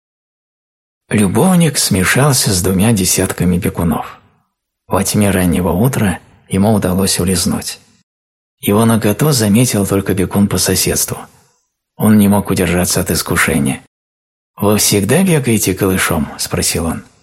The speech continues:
"Да", ответил любовник. Потом тьма несколько рассеялась, стало светать, и бегун увидел, что голый человек – это никто иной, как епископ. В полутьме он заметил, что епископ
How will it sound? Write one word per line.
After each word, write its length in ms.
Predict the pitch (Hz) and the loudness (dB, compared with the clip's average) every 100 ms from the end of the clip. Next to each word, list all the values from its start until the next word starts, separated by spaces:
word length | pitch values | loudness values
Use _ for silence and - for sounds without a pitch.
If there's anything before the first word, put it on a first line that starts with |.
| _ _ _ _ _ | _ _ _ _ _
"Да", 360 | - - 113 - - | -4 -2 -2 -6 -8
ответил 440 | 92 98 - 92 | -4 -4 -2 -2
любовник. 600 | 87 - - - - - - _ _ _ _ _ _ _ _ _ _ _ _ | -2 -4 -4 -4 -6 -10 -20 _ _ _ _ _ _ _ _ _ _ _ _
Потом 400 | - 98 175 175 | -2 2 2 2
тьма 280 | - 101 147 | 2 2 4
несколько 540 | 123 110 - 87 - | 4 2 0 -2 -2
рассеялась, 800 | 90 90 - 147 151 127 98 - - | 0 0 0 2 2 2 0 -4 -8
стало 340 | - - 85 82 | -8 -6 -4 -2
светать, 680 | - 87 87 107 135 - - - _ _ _ _ | -2 -4 -2 -2 -2 -4 -12 -20 _ _ _ _
и 140 | - | -4
бегун 340 | 95 104 120 143 | -2 0 2 4
увидел, 520 | 101 117 127 104 87 | 2 2 2 0 -2
что 200 | - - | -6 -6
голый 300 | 90 101 92 | -2 -2 0
человек – 600 | 87 - 90 95 131 - - _ _ _ _ - | -2 -2 0 0 -2 -4 -20 _ _ _ _ -10
это 220 | - 92 | -4 -2
никто 360 | 90 - 98 | -2 -2 0
иной, 280 | 92 98 113 | 2 2 0
как 260 | - - - | 0 -4 -2
епископ. 640 | 95 - 69 - - - - _ _ _ _ _ _ _ | -4 -4 -4 -6 -8 -18 -20 _ _ _ _ _ _ _
В 140 | - - | -16 -6
полутьме 520 | 120 104 101 104 117 | -2 0 2 2 2
он 100 | 107 | 2
заметил, 580 | 95 95 101 120 110 90 | 2 2 2 2 0 0
что 220 | - 95 | -2 -2
епископ 600 | 87 87 117 113 - 90 | -2 -2 -2 -2 -4 -8